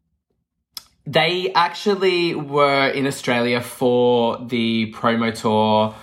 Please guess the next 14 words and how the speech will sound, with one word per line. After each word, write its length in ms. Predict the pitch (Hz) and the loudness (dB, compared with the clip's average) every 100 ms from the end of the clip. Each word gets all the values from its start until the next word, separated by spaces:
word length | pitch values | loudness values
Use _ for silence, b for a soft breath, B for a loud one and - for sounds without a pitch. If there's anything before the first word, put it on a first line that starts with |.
| B B - | B B 0
um, 320 | 110 107 104 | 2 2 -2
for 680 | 101 117 104 107 101 - - - _ _ 127 | -2 0 2 2 0 -4 -14 -20 _ _ 0
Writings 340 | 120 107 107 | 2 2 0
on 80 | 101 | -2
the 60 | |
Wall. 480 | 98 104 175 214 - _ _ _ B B B - | 0 2 0 -2 -12 _ _ _ B B B -2
Um, 260 | 110 113 113 | 0 0 0
it 140 | 139 | 2
was 260 | 143 143 120 | 4 2 2
when 360 | 117 143 143 | 2 2 2
Michelle 720 | 143 143 - 131 127 127 131 123 | 0 -2 0 2 2 2 -2 -2
Williams 760 | 123 117 113 113 113 113 - - | 0 0 0 0 0 -2 -4 -2
and 320 | 110 107 107 | 0 0 -2
Farrah, 680 | - 110 110 104 98 156 | -2 2 2 4 2 0